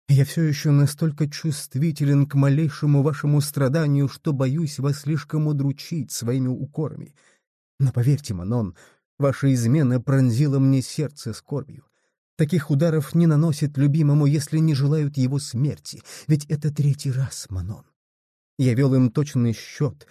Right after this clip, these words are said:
этого забыть нельзя. Вам надлежит сию же минуту принять то или иное решение, ибо мое бедное сердце уже не может выдержать столь жестокое испытание. Я чувствую, что оно изнемогает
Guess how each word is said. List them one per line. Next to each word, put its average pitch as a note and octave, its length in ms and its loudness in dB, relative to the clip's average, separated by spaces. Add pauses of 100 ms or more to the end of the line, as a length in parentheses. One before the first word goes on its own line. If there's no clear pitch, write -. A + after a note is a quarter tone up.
(260)
этого C3 320 2
забыть A#2 340 -2
нельзя. A2 400 -4 (640)
Вам C3+ 260 4
надлежит C#3 440 2
сию D3+ 280 2
же C#3+ 80 4
минуту D3 320 4
принять D3 480 2 (140)
то D3+ 280 2 (200)
или D3 280 4
иное C#3+ 220 4
решение, B2+ 720 0 (160)
ибо D#3+ 180 2
мое D#3 240 2
бедное C#3+ 560 2
сердце D3+ 520 -4
уже C#3+ 200 2
не D#3 160 2
может C#3+ 400 0
выдержать C#3+ 560 0
столь D#3+ 260 -2
жестокое C#3+ 540 -4
испытание. A#2+ 720 -10 (540)
Я C#3 180 4
чувствую, C#3 520 0
что D3 200 -2
оно D3 180 2
изнемогает C3+ 800 2